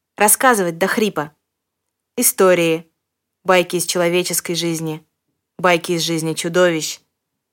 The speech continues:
В ход шла любая информация об окружающем мире. И особенно часто Йоханнес тащил Чарли на Пеструю площадь, надеясь застать там волшебного старика.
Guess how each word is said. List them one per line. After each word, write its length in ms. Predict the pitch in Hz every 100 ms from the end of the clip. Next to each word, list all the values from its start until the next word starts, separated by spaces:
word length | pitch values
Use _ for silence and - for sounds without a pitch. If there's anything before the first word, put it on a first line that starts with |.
| _ _
В 80 | -
ход 240 | 208 208
шла 360 | - 220 208 196
любая 380 | 220 226 240
информация 640 | 190 190 196 202 175 - 160
об 80 |
окружающем 600 | 165 185 180 170 160 -
мире. 360 | 185 170 151 151 _ _ _ _ _ _ _ _ _ _ _ _ _ _ _
И 80 | 196
особенно 480 | 190 302 277 240 202
часто 520 | 196 170 - 156 156 _ _ _
Йоханнес 480 | 190 - 285 269 -
тащил 380 | 240 - 254 240
Чарли 380 | - 226 220
на 140 | 208 208
Пеструю 440 | 226 214 - 214
площадь, 560 | 208 233 180 - - - _ _ _ _
надеясь 340 | 190 185 185
застать 420 | 175 175 214 208 -
там 180 | 190
волшебного 480 | 185 185 - 190 180
старика. 520 | - 196 196 170 143